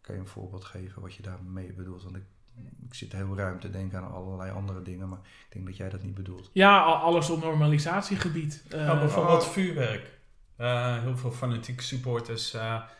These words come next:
Speaker 3: zijn voorstander van vuurwerk. Hoe, hoe ver zou jou, zou jij daarin willen gaan?
Speaker 1: Nou, dat, dat is wel een goeie wat je zegt. Kijk, we hebben natuurlijk aardig wat met vuurwerk te maken gehad het afgelopen seizoen. Eh, even resume,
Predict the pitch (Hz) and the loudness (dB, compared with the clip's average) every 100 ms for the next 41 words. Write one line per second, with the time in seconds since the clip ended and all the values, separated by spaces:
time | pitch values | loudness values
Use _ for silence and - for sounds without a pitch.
0 | _ _ _ _ - 123 - 135 127 120 | _ _ _ _ -6 -6 -4 -4 -2 -2
1 | - 117 110 - 113 - 127 139 156 156 | -4 -4 -4 -6 -8 -4 -4 -4 -6 -6
2 | 139 139 123 131 123 131 123 135 123 123 | -4 -6 -4 -6 0 0 2 0 0 0
3 | 120 120 - - - 123 123 120 120 113 | 0 -2 -6 -8 -4 0 2 2 0 -2
4 | 117 117 113 113 117 110 110 139 185 147 | -2 -4 -6 -4 -4 -4 -8 -8 -6 -4
5 | 143 110 - 135 147 156 135 143 127 127 | -2 -2 -2 -2 -2 -4 -10 -6 0 0
6 | 123 127 120 120 - 135 120 110 - 113 | 0 0 0 0 2 2 4 0 -4 -2
7 | 120 123 123 135 131 123 - 113 123 120 | -2 2 2 2 -2 -4 -4 0 2 0
8 | - 113 104 - 101 101 - - 113 107 | -2 -6 -6 -6 -6 -6 -10 -6 -6 -2
9 | 107 104 104 98 98 117 127 139 143 139 | -4 -4 -4 -4 -2 -4 -4 -6 -4 -6
10 | 127 135 123 123 120 117 - 120 113 104 | -6 -2 -2 -2 -6 -6 -4 -4 -2 -4
11 | 101 98 95 98 98 - - 98 101 98 | -4 -4 -6 -8 -10 -12 -12 -8 -6 -4
12 | 101 101 95 | -4 -4 -4